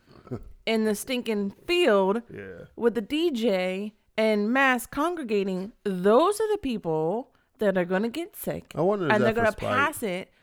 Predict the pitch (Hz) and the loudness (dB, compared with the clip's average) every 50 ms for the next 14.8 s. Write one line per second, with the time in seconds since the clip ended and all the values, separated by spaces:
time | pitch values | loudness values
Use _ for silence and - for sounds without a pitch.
0 | _ _ - - 226 196 - - 214 220 226 233 220 233 226 226 233 254 240 220 | _ _ -8 -6 -6 -2 2 4 6 6 6 4 2 0 -2 -2 -2 -2 -4 -6
1 | - 220 202 196 190 185 185 185 185 185 190 180 170 170 - 185 170 165 175 180 | -8 -10 -10 -8 -6 -6 -6 -6 -6 -6 -8 -8 -8 -6 -8 -8 -6 -2 -2 -2
2 | 180 165 - - - - - - _ _ - 196 196 190 185 180 175 170 165 160 | -2 -2 -4 -6 -10 -12 -14 -16 _ _ -6 -6 -4 -4 -4 -4 -4 -4 -4 -4
3 | 160 160 165 175 196 233 233 - 269 269 269 233 254 269 277 269 - - - 294 | -4 -4 -4 -4 -4 -4 -4 -6 -8 -8 -8 -8 -10 -10 -10 -10 -12 -8 -4 -2
4 | 285 302 302 - _ _ _ _ _ - 196 190 - 190 185 175 170 - - - | -2 -2 -4 -6 _ _ _ _ _ -8 -8 -2 0 0 0 0 -2 -4 -2 -2
5 | 202 208 214 196 208 196 175 165 170 - - - - - 269 285 285 311 311 330 | -2 -2 -2 -2 -4 -4 -4 -6 -8 -10 -14 -12 -8 -6 -6 -6 -6 -6 -6 -6
6 | 311 339 _ _ _ _ _ - 214 202 214 226 226 220 226 214 208 220 196 - | -8 -10 _ _ _ _ _ -6 -6 -4 -4 -4 -4 -2 -2 -2 -2 -4 -6 -6
7 | 226 226 220 - - 190 185 175 160 175 165 170 - - 180 165 160 175 160 127 | -6 -6 -6 -8 -10 -10 -10 -8 -6 -6 -6 -8 -8 -12 -14 -12 -10 -10 -8 -6
8 | - 104 101 101 98 98 - _ _ _ - - - - - - - 147 - 170 | -6 -4 -4 -4 -6 -8 -10 _ _ _ -20 -20 -20 -20 -6 0 4 4 4 4
9 | 151 127 - 127 160 190 220 233 208 180 165 156 147 147 - - - - 127 90 | 4 2 2 2 2 2 2 0 0 -2 -4 -6 -6 -6 -6 -4 -4 -6 -8 -8
10 | - 143 - - _ _ _ _ _ _ _ _ _ _ _ _ _ _ _ _ | -10 -12 -14 -16 _ _ _ _ _ _ _ _ _ _ _ _ _ _ _ _
11 | _ _ _ _ _ _ _ _ _ - 202 190 156 139 165 175 180 175 175 180 | _ _ _ _ _ _ _ _ _ 0 2 2 2 2 0 0 0 2 2 0
12 | 180 175 170 156 - 196 202 - - 226 - - 160 254 262 240 208 202 233 226 | 0 -2 -2 -4 -2 -4 -2 -2 -2 -2 -2 -2 -2 -2 -2 -4 -4 -6 -6 -4
13 | 247 233 208 226 220 220 208 240 226 208 220 226 - 320 339 226 - - _ _ | -4 -4 -2 -2 -4 -2 -2 -4 -4 -4 -6 -8 -8 -10 -10 -10 -12 -14 _ _
14 | - - - 107 104 107 120 - - 92 95 98 98 98 101 98 | -16 -14 -12 -10 -10 -10 -10 -8 -8 -8 -8 -8 -10 -10 -10 -12